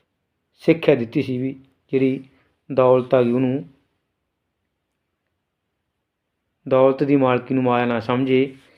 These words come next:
ਕਿ ਮਨੁੱਖੀ ਮਾਮਲਿਆਂ ਨੂੰ ਚਲਾਉਣ ਵਿੱਚ ਇੱਕ ਸਹਾਇਕ ਸਿੱਧ ਹੋ, ਚੀਜ਼ ਵਜੋਂ ਸਮਝਣ ਦਾ ਉਪਦੇਸ਼ ਦਿੱਤਾ। ਅ-, ਅਗਲਾ ਪੰਜਵਾਂ,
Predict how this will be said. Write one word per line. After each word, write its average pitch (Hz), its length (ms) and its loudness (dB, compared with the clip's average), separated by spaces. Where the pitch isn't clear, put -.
ਕਿ 147 120 0
ਮਨੁੱਖੀ 147 460 0
ਮਾਮਲਿਆਂ 127 400 2
ਨੂੰ 123 100 -2
ਚਲਾਉਣ 120 380 -4
ਵਿੱਚ 117 260 -8
ਇੱਕ 117 240 -8
ਸਹਾਇਕ 123 360 -2
ਸਿੱਧ 120 260 -8
ਹੋ, 117 200 -6
ਚੀਜ਼ 156 240 4
ਵਜੋਂ 131 360 2
ਸਮਝਣ 139 380 2
ਦਾ 123 80 2
ਉਪਦੇਸ਼ 117 340 -2
ਦਿੱਤਾ। 131 500 -2
ਅ-, - 240 -2
ਅਗਲਾ 156 580 4
ਪੰਜਵਾਂ, 156 520 4